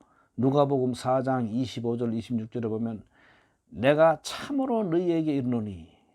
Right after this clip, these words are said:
엘리야 시대에 하늘이 삼 년 육 개월간 닫히어 온 땅에 큰 흉년이 들었을 때에." 그렇죠? 이 엘리야 시대, 이거 제가 좋아하는 말씀입니다. 엘리야 시대.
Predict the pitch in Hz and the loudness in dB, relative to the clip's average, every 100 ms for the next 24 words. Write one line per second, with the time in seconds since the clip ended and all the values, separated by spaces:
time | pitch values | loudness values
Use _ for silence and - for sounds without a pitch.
0 | _ _ 120 131 143 131 113 - 131 117 | _ _ -2 2 4 4 2 -2 -4 -2
1 | 113 123 110 - _ _ _ _ _ _ | -2 -2 -4 -10 _ _ _ _ _ _
2 | _ - - 214 196 180 180 175 - 160 | _ -12 -2 2 4 2 0 -4 -8 -4
3 | 160 180 170 190 196 _ 233 214 190 170 | -2 -2 0 0 0 _ 4 6 6 4
4 | 180 214 226 - 110 - - 113 78 - | 0 -2 -4 -8 -10 -8 -4 -4 -6 -16
5 | _ - 104 123 135 131 - 135 135 135 | _ -8 -2 2 2 0 0 2 4 2
6 | 147 151 131 - - - 208 233 - 185 | 0 -4 -10 -12 -10 -4 0 0 0 -2
7 | 185 208 190 117 117 - 110 107 92 95 | -2 -2 -2 -2 -4 -4 -6 -6 -8 -6
8 | 90 78 67 - - _ _ _ _ _ | -6 -10 -16 -20 -20 _ _ _ _ _
9 | _ _ _ _ _ _ _ _ _ _ | _ _ _ _ _ _ _ _ _ _
10 | 104 104 131 170 _ - - _ - 147 | -8 -4 -2 -4 _ -20 -20 _ -2 -2
11 | - 117 120 151 214 214 - 247 - _ | -2 0 2 4 4 2 0 -2 -2 _
12 | _ _ _ _ _ _ - 139 156 - | _ _ _ _ _ _ -6 -2 -2 -2
13 | 135 139 - - 117 98 127 113 95 - | -2 -2 -4 -8 -4 0 2 0 -2 -8
14 | 90 85 139 - 123 151 143 - | -10 -8 -10 -6 -4 -2 -2 -6